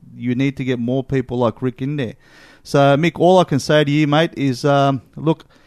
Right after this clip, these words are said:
you've just gotta do the legwork. You've gotta get as many people as you can into guns, into shooting,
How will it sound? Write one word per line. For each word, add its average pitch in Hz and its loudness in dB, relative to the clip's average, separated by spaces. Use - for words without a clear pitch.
you've 139 -2
just 151 0
gotta 156 2
do 151 2
the 147 0
legwork. 160 0
You've 120 -6
gotta 143 2
get 135 -2
as 120 -4
many 147 -4
people 143 -4
as 123 -4
you 127 -4
can 120 -6
into 127 -6
guns, 131 -4
into 123 -8
shooting, 135 -2